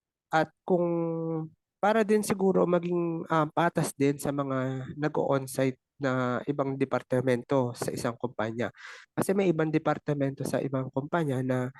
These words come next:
na talagang on-site talaga na kailangan nila mag-onsite araw-araw. At may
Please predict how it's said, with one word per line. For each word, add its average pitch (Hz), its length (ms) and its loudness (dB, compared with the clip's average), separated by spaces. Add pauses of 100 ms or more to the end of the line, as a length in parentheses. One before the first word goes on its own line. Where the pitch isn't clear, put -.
(380)
na 131 480 2
talagang 165 480 2
on-site 143 400 2
talaga 131 320 0
na 147 80 -6
kailangan 147 480 0
nila 139 240 -2
mag-onsite 131 640 -2
araw-araw. 123 800 -2
At 139 240 -2
may 165 80 2